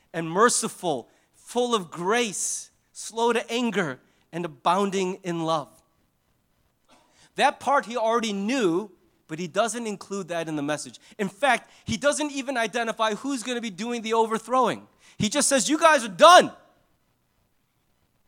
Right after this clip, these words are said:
You Ninevites in your fancy city, smiling and eating and drinking,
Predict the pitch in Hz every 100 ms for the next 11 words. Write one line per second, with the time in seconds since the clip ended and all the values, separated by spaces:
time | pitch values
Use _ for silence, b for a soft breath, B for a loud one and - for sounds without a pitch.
0 | _ _ - 214 240 285 285 220 254 247
1 | 247 226 - 285 269 - 262 - - 277
2 | 226 123 - _ _ _ - - 202 285
3 | 277 269 233 226 277 254 240 208 165 269
4 | 302 254 190